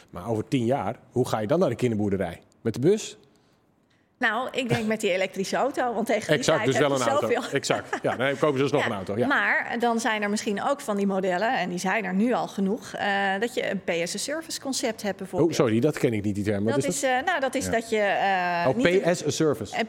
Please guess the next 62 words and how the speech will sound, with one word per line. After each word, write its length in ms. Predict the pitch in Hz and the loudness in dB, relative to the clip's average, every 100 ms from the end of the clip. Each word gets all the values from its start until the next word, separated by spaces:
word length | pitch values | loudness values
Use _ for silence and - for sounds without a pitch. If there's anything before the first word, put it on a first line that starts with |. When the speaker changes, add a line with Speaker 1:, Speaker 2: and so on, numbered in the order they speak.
| 240 | 0
Speaker 2:
ja, 180 | 269 160 | 0 0
een 60 | |
Speaker 1:
Sorry, 160 | 196 156 | 2 2
Speaker 2:
auto 220 | 247 277 | 2 2
Speaker 1:
ja. 60 | 226 | 0
Speaker 2:
als 180 | 240 233 | 0 -2
a 20 | |
service, 480 | - 202 202 269 262 | -2 0 0 0 0
hè, 60 | |
Speaker 1:
Ja. 60 | 277 | -2
Speaker 2:
dus 140 | 240 | -2
dat 160 | - 220 | -2 -2
je 100 | 220 | 0
alleen 280 | 220 220 220 | 0 0 0
maar, 260 | 208 196 | 0 -2
eh, 160 | 175 190 | -2 -2
hoeft 200 | 196 226 | -2 -4
te 80 | 185 | -4
betalen 440 | 190 226 190 170 | -2 0 0 0
als 180 | 151 233 | 0 0
je 80 | 220 | -2
hem 120 | 185 | -4
gebruikt. 500 | 190 170 214 349 - - | -4 -2 -2 -4 -12 -2
Speaker 1:
Ja. 160 | 147 - - | -2 -2 -10
Speaker 2:
Eh, 320 | - 190 185 180 | -6 -2 0 -2
misschien 380 | 185 196 226 | -2 -2 -2
wel 220 | 196 160 170 | 0 0 0
deelautoconcepten, 1160 | 202 269 - 254 254 240 240 240 240 247 247 | 0 0 -2 -2 -2 -2 -2 -2 -4 -2 -4
misschien 300 | 208 165 190 | -4 -6 -4
wel 240 | 180 180 160 | -2 0 0
alleen 220 | 202 196 | 0 0
nog 100 | 202 | -2
maar 160 | 202 208 | -4 0
zelfrijdende 640 | 214 226 220 208 208 202 | 0 0 0 -2 0 -2
auto's. 380 | - 247 269 - | -2 -2 -4 -4
Dus 120 | 262 | -4
die 100 | 247 | -2
ontwikkeling 520 | 247 240 302 294 247 | -2 -2 -2 -2 -2
gaat 160 | - 208 | -2 -2
door. 320 | 202 156 160 - - - - - | 0 -2 -4 -10 -20 -20 -20 -8
Eh, 200 | 190 185 180 | -2 -2 -2
dus 180 | 208 220 | -2 0
als 200 | 220 - | 0 0
zij 220 | 262 277 | 0 0
aanhaken 520 | 233 226 220 214 214 | -2 0 0 -2 -2
op 80 | 196 | -2
die 160 | 233 294 | -2 -2
ontwikkeling 640 | 240 247 277 254 269 - | -2 -2 -2 -4 -4 -6
en 160 | - 202 | -4 -2
niet 160 | 220 220 | -2 -2
meer 220 | 185 185 | -4 -2
zelf 380 | 196 226 214 - | 0 -2 -4 -8
eigenaar 420 | - 214 208 185 | -4 -4 -4 -4
hoeven 160 | 185 190 | -4 -2
te 60 | 190 | -2
zijn 240 | 190 180 | 0 -2
van 100 | 190 | -4
die 120 | 190 | -2
auto, 380 | 151 185 185 175 | 0 -2 -2 -4
maar 200 | 185 175 | -2 -4
gewoon 400 | 165 185 180 180 | -4 -2 -2 -2
er 100 | 180 | -6